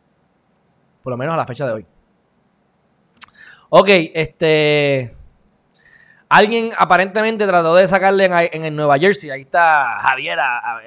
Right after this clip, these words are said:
a Javier Avilés, ¿verdad, Javier? Que tú eres de New Jersey.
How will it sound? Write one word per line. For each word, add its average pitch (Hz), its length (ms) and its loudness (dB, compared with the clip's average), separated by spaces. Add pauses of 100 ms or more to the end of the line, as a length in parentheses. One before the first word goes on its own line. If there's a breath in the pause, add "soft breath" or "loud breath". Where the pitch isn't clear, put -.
(120)
a 113 60 -6
Javier 131 240 -2
Avilés, 220 360 2
¿verdad, 190 220 0
Javier? 202 500 -2
Que - 80 -16
tú 147 100 -8
eres 180 100 -6
de 202 60 -8
New 208 100 -6
Jersey. 147 340 -4